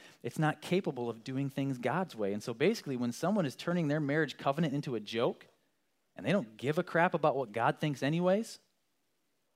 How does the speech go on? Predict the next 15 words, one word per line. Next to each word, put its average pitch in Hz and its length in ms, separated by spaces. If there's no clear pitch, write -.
turn 131 180
them 139 140
over 135 200
to 131 40
the, 120 120
over 127 200
to 131 140
their 120 120
sin 110 260
and 104 120
let 104 100
the - 80
innocent 98 380
move 98 200
on. 85 180